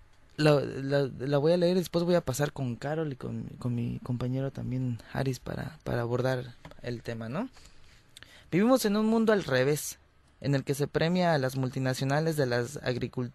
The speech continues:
de la agricultura transgénica, mientras acaban con la agricultura y la agrodiversidad. El Premio Mundial de Alimentación dos mil trece,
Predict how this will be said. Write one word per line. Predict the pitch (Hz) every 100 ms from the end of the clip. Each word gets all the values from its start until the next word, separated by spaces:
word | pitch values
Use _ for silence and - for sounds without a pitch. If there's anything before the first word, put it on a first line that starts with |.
| -
de | 123
la | 127
agricultura | 127 131 131 - 156 156 151 - - -
transgénica, | - 131 - 180 185 170 208 - _ - - - - -
mientras | 147 151 147 147
acaban | 143 165 175
con | 175 156
la |
agricultura | 131 131 139 131 165 175 -
y | 135
la | 131
agrodiversidad. | 127 127 123 123 127 123 120 127 117 113 - - - - - -
El | 139
Premio | - 185 208
Mundial | 190 160 156 156 160
de | 165
Alimentación | 147 127 123 123 131 - 143 151 143
dos | 123 123
mil | 139 143 135
trece, | 147 151 - 120